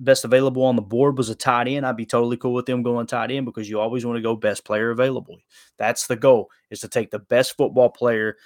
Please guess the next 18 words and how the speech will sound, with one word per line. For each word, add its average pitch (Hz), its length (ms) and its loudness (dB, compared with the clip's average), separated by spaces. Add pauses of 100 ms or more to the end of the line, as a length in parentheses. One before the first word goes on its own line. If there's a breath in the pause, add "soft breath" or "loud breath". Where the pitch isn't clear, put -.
(200 soft breath)
that's 110 160 -6
available 113 500 0
when 101 180 -8
you 131 160 2
pick 127 440 0
every 123 260 -4
single 127 380 -2
round 113 360 -4 (420)
in 110 140 -8
the 101 80 -12
draft. 101 380 -6
Now, 113 200 -4 (320 soft breath)
to 135 80 -4
sit 170 200 2
here 170 160 -2
and 143 100 -4
pretend 147 460 -2
like 120 260 -2